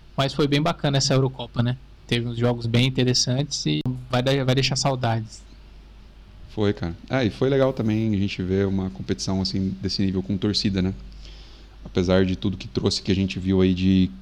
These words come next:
Speaker 2: de casos de covid, de aumento, não sei o quê. Mas é uma luz no fim do túnel a gente conseguir ver de-, uma, durante a pandemia e no final, não no final, mas tipo assim, já nesse processo de, de vacinação, a gente conseguir ver uma, uma competição dessa com torcida,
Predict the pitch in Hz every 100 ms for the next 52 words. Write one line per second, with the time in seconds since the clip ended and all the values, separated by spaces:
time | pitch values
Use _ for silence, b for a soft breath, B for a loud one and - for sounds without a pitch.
0 | - - - 87 90 87 90 92 87 92
1 | 101 107 98 92 92 92 95 113 101 98
2 | 92 98 92 98 107 117 B B B B
3 | B 98 98 95 101 110 113 117 117 113
4 | 123 127 123 110 101 98 - 92 - 98
5 | 92 95 95 98 92 90 92 92 - 95
6 | 95 95 101 98 95 92 95 95 95 -
7 | - B B B B - 147 - 104 98
8 | 117 104 - 104 104 95 95 - - -
9 | - - - - - - - 95 104 95
10 | - 101 95 98 - 92 92 92 - B
11 | B B - 92 92 - 95 - 95 95
12 | 95 - 92 101 95 92 95 95 95 95
13 | 92 92 - 87 95 - 95 95 - 95
14 | 98 - 92